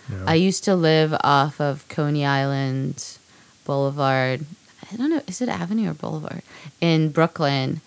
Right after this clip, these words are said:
Speaker 2: and it's, like, a six-lane street.
Speaker 1: Mm-hmm.
Speaker 2: And people drive there like they're on a freeway <laughs> sometimes if they can.
Speaker 1: <laughs>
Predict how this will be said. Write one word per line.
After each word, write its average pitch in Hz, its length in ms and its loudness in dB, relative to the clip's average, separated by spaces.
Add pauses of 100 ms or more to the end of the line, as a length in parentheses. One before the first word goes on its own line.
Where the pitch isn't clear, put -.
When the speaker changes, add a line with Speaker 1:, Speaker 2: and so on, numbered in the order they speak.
(340)
Speaker 2:
and 151 200 6
it's, - 360 0
like, - 580 0 (160)
a 175 60 0
six-lane 143 1040 2
street. - 720 -4 (180)
Speaker 1:
Mm-hmm. 120 280 6 (240)
Speaker 2:
And 143 420 4 (320)
people 165 540 2 (100)
drive 135 400 0
there 135 240 2
like 127 220 -2
they're - 140 0
on - 140 2
a 156 40 -2
freeway - 400 0
<laughs> - 120 -6
sometimes 156 460 2
if 160 100 -6
they 170 140 -2
can. - 400 -4
Speaker 1:
<laughs> - 40 -20